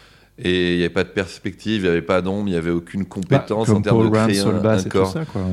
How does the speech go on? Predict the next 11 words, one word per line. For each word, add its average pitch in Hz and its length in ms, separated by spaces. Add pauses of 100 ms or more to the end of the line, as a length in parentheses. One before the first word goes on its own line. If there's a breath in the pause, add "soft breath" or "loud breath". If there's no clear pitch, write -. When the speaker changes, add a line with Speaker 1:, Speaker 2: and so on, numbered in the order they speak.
(340)
Speaker 1:
Oui, 95 400
mais 85 140
eux, 98 200
ils 95 60
savaient 92 280
dessiner. 87 460 (100)
Speaker 2:
Ok, 135 240
ok, 123 280
ok. 98 100
Speaker 1:
Et, 90 180
euh, 82 400